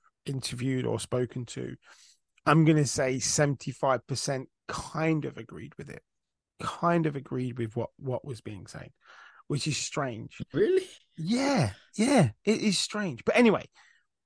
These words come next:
Speaker 2: I mean,
Speaker 1: I
Speaker 2: I, at the minute, I can't see anyone beating us, um, or anything, but we couldn't see that against Hull.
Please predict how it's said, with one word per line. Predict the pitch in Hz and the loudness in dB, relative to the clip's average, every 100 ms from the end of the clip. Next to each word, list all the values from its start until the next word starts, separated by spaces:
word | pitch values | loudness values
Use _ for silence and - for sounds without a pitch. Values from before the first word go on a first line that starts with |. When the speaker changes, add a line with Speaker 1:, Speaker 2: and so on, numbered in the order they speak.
| _ _ _ _ _ _ _ - 196 | _ _ _ _ _ _ _ -4 0
Speaker 2:
I | 147 | 4
mean, | 214 214 | 6 6
Speaker 1:
I | 220 | 6
Speaker 2:
I, | 196 | 6
at | 185 | 4
the | |
minute, | 185 185 165 | 4 4 2
I | 170 | 0
can't | 185 165 | 0 -2
see | - - 160 143 | 0 2 4 4
anyone | - 147 151 143 139 131 120 - _ _ - 104 110 - | 0 -2 -2 -2 0 0 -2 -6 _ _ -18 -18 -16 0
beating | 135 147 147 127 | 4 4 4 2
us, | 120 107 - - - - - | 2 0 -6 -10 -10 -12 -8
um, | 117 117 104 104 104 - _ _ _ _ _ | -2 0 2 0 -6 -12 _ _ _ _ _
or | 117 113 | -4 0
anything, | 113 107 127 151 | 0 0 0 0
but | 147 135 143 | 6 6 6
we | 147 | 4
couldn't | 151 170 135 | 6 4 2
see | 165 151 | 2 4
that | 139 | 4
against | 123 135 120 - | 0 -4 -4 0
Hull. | 135 95 | 2 0